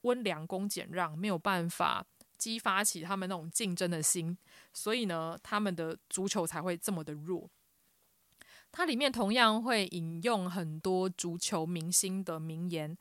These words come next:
例如说像是，呃，Cristina-，呃，Cristiano Ronaldo，也就是 C 罗，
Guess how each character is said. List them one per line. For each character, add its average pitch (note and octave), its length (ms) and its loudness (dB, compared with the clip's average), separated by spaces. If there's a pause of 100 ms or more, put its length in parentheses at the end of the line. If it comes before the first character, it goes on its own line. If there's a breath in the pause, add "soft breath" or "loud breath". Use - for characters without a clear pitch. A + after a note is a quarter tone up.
(300 loud breath)
例 B3+ 120 -2
如 A3 140 4
说 G#3+ 220 2
像 G3+ 260 2
是， F3 640 -2
呃， E3+ 160 0
Cristina-， G3 880 2 (120)
呃， F3 200 -2
Cristiano F#3+ 1000 0 (260)
Ronaldo， F3+ 580 4
也 D3+ 60 -4
就 F3+ 120 0
是 G3 100 -2
C G3 360 0
罗， F#3 340 -2